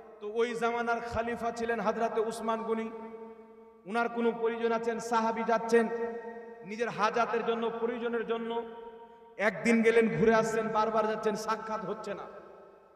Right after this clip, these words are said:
একদিন নিরাশ হয়ে উনার দরবার থেকে ঘুরে যাচ্ছেন, রাস্তাতে আরেকজন সাহাবী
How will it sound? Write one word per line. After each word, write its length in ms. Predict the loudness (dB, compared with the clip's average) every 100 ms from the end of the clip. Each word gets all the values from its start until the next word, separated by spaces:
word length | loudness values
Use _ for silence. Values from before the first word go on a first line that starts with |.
| _
একদিন 360 | -14 -10 -8 -6
নিরাশ 500 | -6 -4 -2 -2 2
হয়ে 340 | 4 6 6 4 0 -2 -4 -8 -10 -12 -10
উনার 280 | -2 0 4
দরবার 420 | 4 4 2 0
থেকে 200 | 0 0
ঘুরে 300 | -2 0 2
যাচ্ছেন, 360 | 2 0 -2 0
রাস্তাতে 540 | -2 -2 -4 -2 -2 -2 -2
আরেকজন 420 | 0 0 -2 -6
সাহাবী 500 | -4 -2 0 0 -2